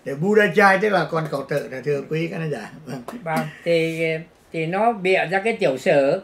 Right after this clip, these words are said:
Speaker 1: Dạ.
Speaker 2: hay là chính ông ấy, ông ấy nói về cái tiểu sử của ông ấy, thì
Speaker 1: Dạ.
Speaker 2: là ông ấy nói rằng thì là mẹ ông ấy, à, nhiều năm không có con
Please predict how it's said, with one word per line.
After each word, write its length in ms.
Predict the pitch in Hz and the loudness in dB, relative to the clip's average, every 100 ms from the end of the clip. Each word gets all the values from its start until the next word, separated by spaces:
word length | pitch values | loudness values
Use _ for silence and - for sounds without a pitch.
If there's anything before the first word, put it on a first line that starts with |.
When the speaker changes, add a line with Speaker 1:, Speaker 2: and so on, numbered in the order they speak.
| - | -8
Speaker 1:
Dạ. 120 | 131 | -2
Speaker 2:
hay 160 | 175 190 | 0 2
là 120 | 175 | 0
chính 320 | - 220 262 | 2 2 2
ông 240 | 254 208 208 | 2 2 2
ấy, 260 | 220 220 - _ _ - | 2 0 -6 _ _ -4
ông 180 | 185 202 | -2 -2
ấy 80 | |
nói 260 | 196 190 226 | -2 0 0
về 140 | 196 | -2
cái 180 | 147 202 | -4 -2
tiểu 180 | 185 127 | -2 -2
sử 280 | - 156 101 | 0 -2 -2
của 80 | 123 | -2
ông 180 | 156 196 | 0 0
ấy, 120 | 202 196 | -4 -6
thì 160 | 143 | -6
Speaker 1:
Dạ. 120 | 127 143 | -4 -4
Speaker 2:
là 280 | 143 131 | -4 -4
ông 180 | 151 160 | -4 -4
ấy 100 | 180 | -4
nói 260 | 170 175 214 | -2 -2 -2
rằng 120 | - | -4
thì 100 | 147 131 | -4 -4
là 220 | 123 120 - _ _ _ - | -4 -6 -14 _ _ _ -10
mẹ 300 | 135 170 165 | 0 0 2
ông 260 | 160 196 196 | 2 2 4
ấy, 280 | 202 226 220 _ _ - | 4 4 0 _ _ -8
à, 380 | 139 123 113 110 _ _ _ _ _ _ _ _ _ _ _ _ _ | -4 -4 -6 -12 _ _ _ _ _ _ _ _ _ _ _ _ _
nhiều 360 | 160 175 160 156 | 0 4 4 4
năm 340 | 196 196 175 - _ _ _ - | 0 0 -6 -14 _ _ _ -6
không 220 | 190 175 | -4 -2
có 100 | 226 | -4
con 380 | 220 190 190 | 2 4 4